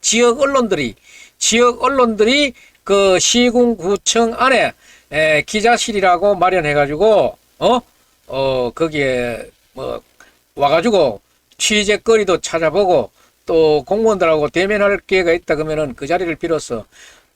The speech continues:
대면하고 이러는 공간인데, 영주에는 그렇게 여럿이 있으라는 그 공간을 몇 사람이,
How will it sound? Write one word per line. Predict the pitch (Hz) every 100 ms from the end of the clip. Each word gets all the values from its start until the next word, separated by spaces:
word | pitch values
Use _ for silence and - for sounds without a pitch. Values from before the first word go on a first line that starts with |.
| _
대면하고 | 147 165 170 156 165 135
이러는 | 127 165 180 170
공간인데, | 131 123 139 135 123 175 180 135 - _ _ _ _ _
영주에는 | 135 180 208 254 320 269 185 160 120 98 _ _ _ _ _ _
그렇게 | - 185 262 311 320 320 320 277 - 277 285 262
여럿이 | 269 320 - 269 247 233
있으라는 | 214 269 240 233 226 208 185
그 | 202 226
공간을 | 185 156 180 214 180 185 175 120 - _ _ _ _ _ _ _
몇 | 160 247
사람이, | - - 330 311 214 123